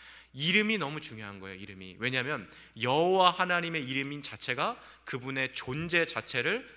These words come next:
대변하기 때문에. 여러분, 한번 생각해 보세요. 영화나 드라마 같은 경우에 깡패들이 와가지고 막 사람 욕하는데요. 나 욕하는 건 참아요. 근데 내 부모를 욕해요? 그거 못 참아요. 왜 그러죠?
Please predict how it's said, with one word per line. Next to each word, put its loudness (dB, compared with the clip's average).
대변하기 -2
때문에. -16
여러분, -10
한번 -8
생각해 -8
보세요. -12
영화나 0
드라마 -2
같은 -8
경우에 -6
깡패들이 -2
와가지고 -4
막 -8
사람 0
욕하는데요. -4
나 6
욕하는 -2
건 -2
참아요. -2
근데 2
내 8
부모를 2
욕해요? 0
그거 -8
못 -8
참아요. -8
왜 -2
그러죠? -4